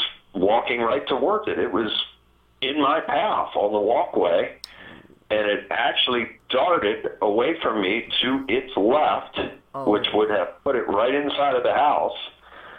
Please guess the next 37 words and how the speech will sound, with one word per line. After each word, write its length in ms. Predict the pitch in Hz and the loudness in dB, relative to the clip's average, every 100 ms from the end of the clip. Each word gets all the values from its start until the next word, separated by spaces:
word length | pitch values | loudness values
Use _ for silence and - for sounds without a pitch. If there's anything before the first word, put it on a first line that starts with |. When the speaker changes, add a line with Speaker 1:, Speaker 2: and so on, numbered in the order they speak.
| - _ - | -20 _ -4
Speaker 1:
And, 480 | 101 104 110 110 107 - | 0 2 0 -2 -6 -6
and 240 | 120 104 101 - | -6 -4 -2 0
so 300 | 104 101 101 | 2 2 2
that 240 | 104 139 | 0 0
was 120 | - 127 | 0 -2
the 100 | 127 | 0
first 340 | 131 135 - | 0 0 0
thing 160 | 139 120 | 0 2
that 100 | 107 | 2
we 160 | - 104 | 2 0
encountered 640 | 101 120 139 160 98 - - | -2 -2 0 0 0 -4 -4
on 220 | 98 104 | 0 2
the 60 | 95 | 2
walkway. 580 | 98 139 - - - 113 - - - - - - | 2 0 0 2 2 0 -4 -10 -8 -6 -6 -2
And 200 | 117 107 | 0 2
we 80 | 104 | 2
went 200 | 104 104 | 2 2
into 200 | 160 170 | 0 0
the 140 | 107 | 0
house, 560 | 104 165 156 104 - - - _ _ - _ _ _ 113 | 2 2 2 0 -2 -6 -10 _ _ -20 _ _ _ 0
and, 360 | 113 110 107 | 2 2 2
uh, 280 | 101 98 98 | 2 2 2
the 300 | 98 92 90 - - _ _ _ - | 0 0 0 -6 -18 _ _ _ -4
client 520 | - 135 147 143 135 | 0 2 2 2 0
was 180 | - 104 | -2 -2
going 260 | 98 117 127 | 0 0 0
to 60 | 113 | -2
turn 240 | 127 113 92 | -2 0 2
the 80 | |
lights 300 | 101 127 143 - | 2 0 0 0
on. 200 | 90 92 | 0 2
I 220 | 90 - | 0 0
said, 160 | 87 | 0
"No, 320 | 98 120 107 85 | 0 2 2 0
leave 260 | 87 110 117 | 0 0 2
them 240 | 120 110 | 0 0
out." 540 | - 117 98 - - | 0 2 2 0 -6